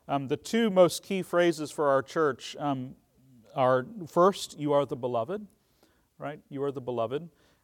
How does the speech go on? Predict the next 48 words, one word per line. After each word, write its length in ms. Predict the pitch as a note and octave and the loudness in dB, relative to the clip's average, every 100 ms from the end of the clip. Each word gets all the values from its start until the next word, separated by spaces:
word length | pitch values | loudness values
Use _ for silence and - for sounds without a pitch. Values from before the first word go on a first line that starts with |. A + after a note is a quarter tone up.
| - | -10
Um, 340 | B2 A2+ A2 A#2+ | -8 -8 -10 -8
that's 220 | B2+ - | -8 -8
a 60 | |
key 180 | A#2+ D#3+ | -10 -10
phrase. 500 | D3 C3+ C#3 D#3 E3 | -4 0 2 2 -2
I 140 | B2+ A2+ | -4 -8
say 240 | - C3+ | -6 -4
it 60 | C#3+ | -2
a 40 | |
lot. 380 | C#3+ D3+ D#3+ - C3 | 0 0 0 -2 -12
Um, 200 | G#2+ G#2 | -18 -14
I 140 | A2 | -12
try 240 | A2 - B2 | -12 -8 -6
to 100 | A#2+ | -6
pray 300 | - C3+ D3 | -4 0 0
it 120 | - | -2
for 120 | D#3 | -6
people 420 | - D3+ - D#3 | -8 -8 -4 -6
when 180 | D3+ C3+ | -6 -10
I 60 | A2 | -8
meet 160 | C3 | -8
with 160 | D3 C#3+ | -10 -8
them. 340 | C#3+ C#3+ C#3+ C3 _ _ _ | -4 -2 -4 -10 _ _ _
Um, 380 | - A#2 G#2+ G#2 - | -6 -4 -4 -8 -12
um, 260 | D3+ A#2 A#2 | -12 -10 -6
we 120 | C3 | -2
have 240 | C3+ C3 | 0 0
an 100 | B2 | -2
annual 340 | B2+ B2+ A#2+ A#2 | -6 -6 -6 -6
sermon 380 | - D#3+ D#3+ D3 | -2 -2 -2 0
that 120 | C#3+ | 2
I 100 | C3+ | 2
do 260 | B2+ D3 | 0 -2
each 220 | C3 A2+ - | -4 -8 -8
January 560 | C3+ C#3+ C#3 C#3 C3+ | -6 -4 -2 0 0
that 160 | A2 G#2 | -2 -6
is 100 | G#2 | -8
just 220 | A2+ - | -12 -12
entitled, 600 | G2+ - B2+ D3 D3+ C#3 | -14 -4 0 2 0 -2
"You 120 | C3 | -4
Are 80 | C3+ | -4
the 80 | B2+ | -6
Beloved." 400 | A#2+ B2+ C3 B2+ | -6 -4 -4 -8
It's 100 | - | -14
a 40 | |
very 140 | - G2 | -16 -12
simple 300 | C#3 B2+ C3+ | -12 -10 -12
sermon. 420 | - C#3 C3 | -10 -8 -8